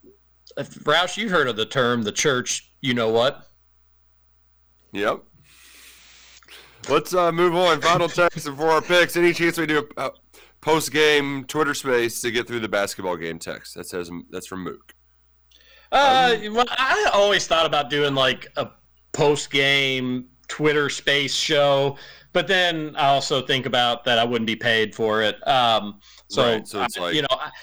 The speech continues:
Speaker 1: and I just couldn't make a commit. I don't know if I could do the commitment to do it every game, but, like, maybe after the Kansas game, I don't know.
Speaker 2: Something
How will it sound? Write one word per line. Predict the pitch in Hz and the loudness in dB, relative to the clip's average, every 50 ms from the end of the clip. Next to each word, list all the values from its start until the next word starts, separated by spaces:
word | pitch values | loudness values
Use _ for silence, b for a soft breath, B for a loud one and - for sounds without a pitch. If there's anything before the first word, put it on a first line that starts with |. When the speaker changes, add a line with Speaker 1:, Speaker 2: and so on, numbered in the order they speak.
| B B B - - - - - - | B B B -8 -6 -6 -6 -2 0
Speaker 1:
and | 240 240 | 2 2
I | 247 247 | 2 2
just | 214 233 - - | 0 -4 -4 -4
couldn't | 311 302 269 | -4 -2 0
make | 254 240 220 202 | 0 0 0 -2
a | 185 | -4
commit. | - 175 170 170 165 | -4 0 0 2 2
I | 156 185 | 2 0
don't | 220 214 | 0 2
know | 202 196 | 0 2
if | - 175 | 2 0
I | 165 | 0
could | 147 156 123 120 | -2 -4 -8 -4
do | 131 151 147 | -2 0 0
the | 143 139 | 0 0
commitment | - 131 139 135 131 123 123 120 | -2 -2 -2 -2 0 -2 -4 -4
to | - 139 | -4 -2
do | 127 131 | -2 0
it | 127 120 | 2 2
every | 117 110 113 110 | 2 2 0 -2
game, | 104 113 110 104 98 95 98 117 - - | 0 0 0 0 0 -2 -4 -8 -2 0
but, | 190 196 | 0 2
like, | 202 196 185 185 - b b b b - | 4 2 2 0 -2 b b b b -2
maybe | 220 262 339 370 | -2 0 2 0
after | 302 294 - 269 233 | 0 0 -2 -4 -6
the | 208 | -4
Kansas | - 165 143 143 143 143 151 139 | -4 -2 -2 -2 -2 -4 -6 -4
game, | - 156 143 160 175 196 196 | -2 0 0 0 0 -2 -2
I | 185 170 | -2 0
don't | 196 202 170 | 0 2 2
know. | 147 131 143 170 - - | 2 2 0 0 -2 -6
Speaker 2:
Something | 113 110 - | -12 -12 -12